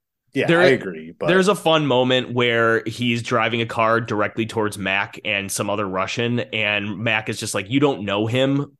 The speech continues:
Speaker 2: like, kinda, like, implying that Indiana Jones is not gonna, like, give up on this game of chicken. And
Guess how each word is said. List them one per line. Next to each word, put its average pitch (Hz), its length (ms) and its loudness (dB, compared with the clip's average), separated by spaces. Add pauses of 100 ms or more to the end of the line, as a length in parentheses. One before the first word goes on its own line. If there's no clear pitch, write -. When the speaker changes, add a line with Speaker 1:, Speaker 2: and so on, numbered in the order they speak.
(120)
Speaker 2:
like, 101 380 -4
kinda, 120 200 0
like, 104 220 0
implying 107 460 -2
that 101 180 -6
Indiana 104 320 -2
Jones 98 320 -6
is 92 140 -12
not 92 260 -4
gonna, 98 220 -4
like, 90 340 -6
give 98 180 -4
up 95 200 -2
on 92 100 -4
this 92 140 -10
game 95 180 -4
of 85 140 -12
chicken. 117 540 -6 (760)
And 110 520 0